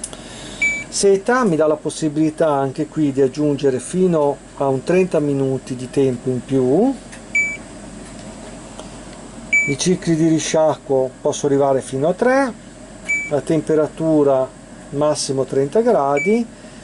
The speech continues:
e qui dice la velocità massimo seicento giri. Le opzioni o solo il lavaggio notte e stiro facile.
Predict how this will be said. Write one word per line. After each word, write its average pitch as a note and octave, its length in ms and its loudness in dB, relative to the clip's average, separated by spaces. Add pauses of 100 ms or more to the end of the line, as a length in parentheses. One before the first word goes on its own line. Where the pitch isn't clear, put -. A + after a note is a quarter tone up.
(280)
e A#3+ 140 2
qui G#3+ 140 2
dice F3+ 260 0
la D#3+ 80 6
velocità F3+ 720 2
massimo D#3+ 580 0
seicento C#3+ 540 0
giri. B2 440 0 (1600)
Le C#3+ 100 2
opzioni D#3 720 2 (720)
o D#3+ 100 2
solo D#3 380 4
il C3 80 4
lavaggio D3+ 440 2
notte G3+ 680 0
e F3 100 -6
stiro C#3+ 340 0
facile. B2+ 800 -2